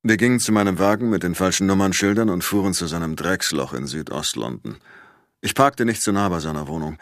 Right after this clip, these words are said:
Ich sagte ihm, ich wolle nicht das Risiko eingehen, beobachtet zu werden, wie ich mit ihm in seiner Wohnung verschwand. „Na gut“, sagte er, „dann gehe ich vor und lass die Tür auf.“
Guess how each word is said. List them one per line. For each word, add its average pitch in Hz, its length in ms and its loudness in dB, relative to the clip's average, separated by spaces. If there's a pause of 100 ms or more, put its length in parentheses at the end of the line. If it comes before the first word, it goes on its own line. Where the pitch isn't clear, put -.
(380)
Ich - 140 -2
sagte 120 260 2
ihm, 113 320 2
ich 107 140 -4
wolle 110 180 4
nicht 110 160 2
das 98 220 0
Risiko 104 420 0
eingehen, 90 460 0
beobachtet 87 560 -2
zu 78 180 -2
werden, 71 300 -4
wie 71 80 -4
ich 71 160 -6
mit 78 120 -6
ihm 90 180 -2
in 85 60 -2
seiner 78 280 -4
Wohnung 80 260 -4
verschwand. 55 540 -8 (880)
„Na 73 80 -8
gut“, - 420 -4 (100)
sagte - 300 -12
er, - 180 -10 (680)
„dann 127 120 2
gehe 139 160 4
ich - 140 -2
vor 147 180 0
und 156 140 -4
lass 151 120 -4
die 170 120 -6
Tür 101 260 -2
auf.“ - 320 -8